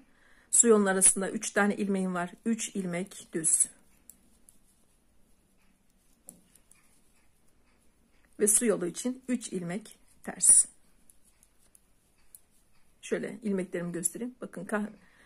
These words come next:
su yolunun üzerinden ilmeklerimizi örgünün arka yüzüne tek tek iç tarafa doğru geçiriyoruz. İlmekler bu şekilde geçiyor.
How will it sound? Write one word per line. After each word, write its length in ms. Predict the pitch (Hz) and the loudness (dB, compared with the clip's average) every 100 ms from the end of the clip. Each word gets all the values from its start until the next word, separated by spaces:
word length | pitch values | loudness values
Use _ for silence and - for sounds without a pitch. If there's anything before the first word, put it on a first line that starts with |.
| - - | -10 0
su 180 | - | 4
yolunun 260 | 269 214 196 | 8 6 6
üzerinden 360 | 202 202 202 202 | 2 2 2 4
ilmeklerimizi 580 | 214 196 196 190 180 | 4 4 2 0 2
örgünün 260 | 196 208 196 | 2 2 2
arka 260 | 185 185 190 | 0 0 -2
yüzüne 320 | 185 190 254 | -2 -6 -2
tek 240 | 302 214 | 0 0
tek 180 | - 170 | -2 -4
iç 160 | 247 - | -4 -4
tarafa 320 | 165 170 180 | -4 -4 -2
doğru 200 | 185 247 | -2 -2
geçiriyoruz. 560 | - - - 190 269 - | -6 -8 -8 -4 -4 -2
İlmekler 420 | 220 175 165 175 | -2 -2 -4 -6
bu 60 | 220 | -6
şekilde 440 | - - - 277 - | -8 -10 -8 -8 -10
geçiyor. 360 | - 165 - 175 | -14 -12 -12 -14